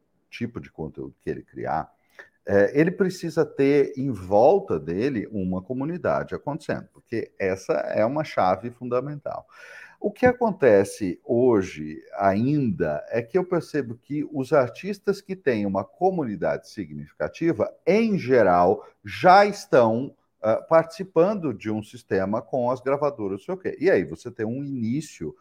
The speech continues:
com alguns artistas que têm essas comunidades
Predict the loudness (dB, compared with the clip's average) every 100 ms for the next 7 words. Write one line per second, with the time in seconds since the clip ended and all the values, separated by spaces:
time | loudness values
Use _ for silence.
0 | _ _ -4 -2 0 -2 -4 -10 -6 -6
1 | -6 -12 -12 -10 -14 -14 _ _ _ -14
2 | -6 -2 -2 -2 0 0 -2 -14 -8 -6
3 | -6 -6 0 0 0 -4 -14